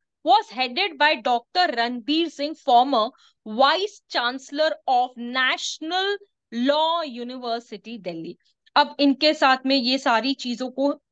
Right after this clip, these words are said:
डिस्कस करके अभी इन्होंने देखो फर्दर क्या किया है, जिसमें प्रोफेसर जीएस बाजपेयी जी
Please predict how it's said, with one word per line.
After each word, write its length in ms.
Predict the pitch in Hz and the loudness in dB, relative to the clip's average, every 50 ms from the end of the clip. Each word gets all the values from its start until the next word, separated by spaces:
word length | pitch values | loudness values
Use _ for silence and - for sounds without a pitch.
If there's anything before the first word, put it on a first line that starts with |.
| _ 226 | _ -2
डिस्कस 420 | 202 226 254 254 - 302 285 - - | 0 0 0 2 4 2 2 4 2
करके 260 | 285 262 254 - 277 | 0 0 2 2 0
अभी 180 | 247 240 269 | 2 2 2
इन्होंने 320 | 269 247 247 247 254 262 254 | 2 2 0 -2 -2 -2 -2
देखो 240 | 247 233 226 - 254 | -2 -2 -2 -2 -4
फर्दर 400 | 247 - 220 220 208 196 226 233 | -2 0 0 0 0 0 -2 -2
क्या 240 | 226 - - 214 220 - - | -2 0 2 2 2 2 -2
किया 240 | - 202 175 170 - - | -6 -10 -10 -10 -10 -12
है, 100 | - - _ _ _ _ _ _ _ - - _ _ _ | -16 -20 _ _ _ _ _ _ _ -20 -20 _ _ _
जिसमें 340 | 220 294 302 - - 427 466 | 0 0 0 2 2 2 2
प्रोफेसर 560 | 453 392 339 294 285 302 330 330 - 370 392 381 | 4 4 4 4 4 4 0 0 0 -2 -4 -4
जीएस 360 | 240 214 262 294 311 339 269 208 | -4 -4 0 0 0 0 0 0
बाजपेयी 500 | - 214 208 202 - - - 277 294 269 | 0 0 0 0 -2 -4 -2 -2 -2 -2
जी 180 | 240 285 330 | -4 -6 -8